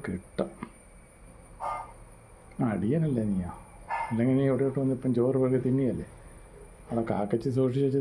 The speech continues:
തിരിച്ചു പോകുമ്പോൾ നിന്നായിരുന്നല്ലോ. ഉണ്ടോ, ഞാൻ പ്ലേറ്റിൽ നിന്ന് കഴിക്കുക. എന്നോടൊപ്പം കഴിക്കാൻ വിളിച്ചു കഴിഞ്ഞാ, ആ, നീ വേഗം വാ, ഞാൻ വരുന്നേ. ഈ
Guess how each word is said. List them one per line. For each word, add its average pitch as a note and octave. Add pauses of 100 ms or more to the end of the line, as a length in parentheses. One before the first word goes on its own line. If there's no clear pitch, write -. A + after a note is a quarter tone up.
തിരിച്ചു B2+
പോകുമ്പോൾ C#3+
നിന്നായിരുന്നല്ലോ. E3 (1200)
ഉണ്ടോ, A#2+ (140)
ഞാൻ A2
പ്ലേറ്റിൽ C3+
നിന്ന് D3+
കഴിക്കുക. B2 (1200)
എന്നോടൊപ്പം C3
കഴിക്കാൻ D3
വിളിച്ചു C3+
കഴിഞ്ഞാ, B2+ (1300)
ആ, A2 (140)
നീ A2+ (100)
വേഗം B2
വാ, B2+ (680)
ഞാൻ G#2+ (100)
വരുന്നേ. B2 (120)
ഈ A2+